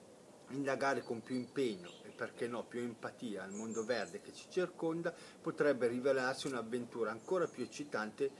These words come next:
di un viaggio nel cosmo. L'uomo, che si è autoproclamato sapiens, ha posto se stesso in cima alla piramide evolutiva.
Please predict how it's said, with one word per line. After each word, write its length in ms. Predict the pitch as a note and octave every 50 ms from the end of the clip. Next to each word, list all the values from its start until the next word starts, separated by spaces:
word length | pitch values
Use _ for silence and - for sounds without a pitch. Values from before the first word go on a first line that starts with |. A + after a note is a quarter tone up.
| - - -
di 80 | - G#3
un 120 | G#3 G3
viaggio 320 | D#3+ C3+ A2+ G#2+ G#2 A2+ G#2+
nel 180 | G#2 F#2+ - -
cosmo. 600 | - - - - - - - G2+ F2+ - - - - - - - - - - -
L'uomo, 600 | - C#3 D#3 E3+ D3 A#2 G2+ F#2+ G2+ A2 B2+ - -
che 100 | - G#2+
si 180 | - - A2
è 80 | A2+ A2+
autoproclamato 1040 | A2+ A2+ B2 C#3+ D3 - - C#3 - G#2+ G#2+ - - G#2+ G#2+ G#2 A2+ B2 B2 - A2+
sapiens, 680 | - - - G2+ - - - G#2 G#2 A2 A#2 A2+ - - - - - -
ha 100 | D3+ D3+
posto 460 | - - D3 A2+ - - - - G#2+
se 180 | - - - C#3
stesso 480 | - - - E3+ G#3 A3+ A3 - -
in 140 | A3+ G3 -
cima 340 | - - - F3+ F3+ F3+ F3
alla 160 | E3 D3+ C3+
piramide 480 | - C#3+ C#3 B2+ A#2+ A#2+ B2 A#2 A2 A2
evolutiva. 680 | G2 G#2 G#2+ G2 F#2+ - - - F2 F2 E2+ F2